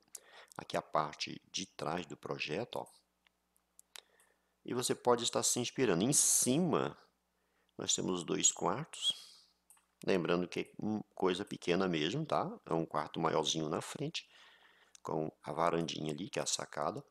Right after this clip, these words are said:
e um menorzinho nos fundos, que pode ser usado como um quarto ou um escritório, tá?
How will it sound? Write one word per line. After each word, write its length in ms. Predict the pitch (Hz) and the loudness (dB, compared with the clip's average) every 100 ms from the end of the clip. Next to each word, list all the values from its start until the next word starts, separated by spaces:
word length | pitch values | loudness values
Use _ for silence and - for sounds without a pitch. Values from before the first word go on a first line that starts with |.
| _ _ _ _ _ _ _ _ - | _ _ _ _ _ _ _ _ -4
e 100 | 120 | -2
um 100 | 120 | 0
menorzinho 680 | 120 120 120 98 107 110 | 2 2 2 0 0 0
nos 200 | 113 127 | 0 -2
fundos, 720 | - - - 120 113 - - - - - | -4 -6 0 0 0 -2 -6 -6 -10 -16
que 80 | - | -14
pode 300 | - 76 78 | -4 -2 0
ser 140 | - 73 | 0 0
usado 300 | 76 69 - | 0 -2 -2
como 200 | 87 104 | -2 -2
um 60 | |
quarto 440 | - 107 120 - - | 0 0 0 -2 -14
ou 180 | - - | -4 0
um 320 | 123 117 117 - | 0 0 -2 -4
escritório, 840 | 120 - 123 127 - 80 76 65 64 | -8 -6 -6 -6 0 2 2 0 -8
tá? 380 | - 71 73 | -6 -6 -6